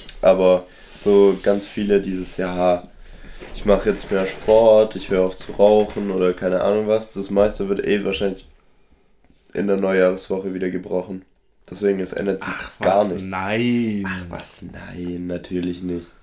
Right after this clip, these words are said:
Speaker 2: Seit einundzwanzig Jahren will ich abnehmen. Hab's einundzwanzig Jahre nicht geschafft.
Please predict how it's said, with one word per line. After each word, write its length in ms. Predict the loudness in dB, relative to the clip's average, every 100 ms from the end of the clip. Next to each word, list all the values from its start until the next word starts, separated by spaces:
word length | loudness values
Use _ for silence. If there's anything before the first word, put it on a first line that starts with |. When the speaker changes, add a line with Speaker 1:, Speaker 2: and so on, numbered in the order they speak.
| -18
Speaker 2:
Seit 320 | -8 -8 -6 0
einundzwanzig 720 | 2 2 0 0 -2 -2 0
Jahren 260 | 2 2
will 120 | 0 -4
ich 180 | -4
abnehmen. 640 | -8 -6 -4 -2 -2 -4 -10 -14
Hab's 340 | -6 -6 -2
einundzwanzig 580 | -2 0 0 -2 -2 2
Jahre 260 | 4 2 0
nicht 160 | -4
geschafft. 460 | -6 -8 -10 -10